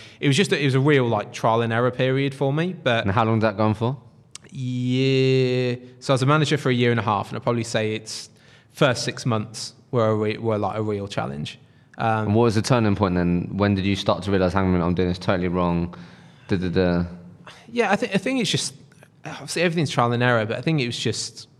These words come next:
Speaker 1: a learning piece, really. Like, everything you do, ev-,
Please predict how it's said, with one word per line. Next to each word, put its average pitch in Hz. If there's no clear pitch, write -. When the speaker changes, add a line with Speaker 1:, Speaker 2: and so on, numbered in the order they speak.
Speaker 1:
a 117
learning 113
piece, 117
really. 55
Like, 123
everything 160
you 127
do, 127
ev-, 143